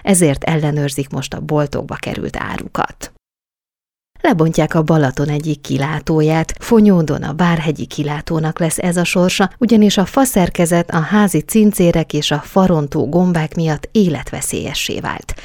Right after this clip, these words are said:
A kilátó még kétezer-tizenegyben épült, és négy éve zárták le, most pedig elkezdődhet a bontása is.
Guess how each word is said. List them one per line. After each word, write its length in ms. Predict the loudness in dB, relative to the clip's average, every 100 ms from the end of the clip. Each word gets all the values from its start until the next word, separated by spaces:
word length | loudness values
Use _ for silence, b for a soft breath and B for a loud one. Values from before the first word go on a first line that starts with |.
| B
A 60 | 0
kilátó 500 | 4 4 2 0 0
még 220 | -2 -2
kétezer-tizenegyben 1300 | -6 -2 -2 0 -2 -2 -2 0 0 0 -2 -4
épült, 500 | -2 -2 0 0 0
és 180 | -2 -4 -4
négy 400 | -2 -2 -4 -6
éve 240 | -4 -4
zárták 520 | -2 -2 -2 -4 -2
le, 160 | 0 -2
most 180 | -2 -4
pedig 300 | -4 -8 -8
elkezdődhet 720 | -6 -6 -8 -6 -6 -6 -8 -10
a 60 |
bontása 600 | -8 -8 -6 -8 -6 -6
is. 220 | -6 -8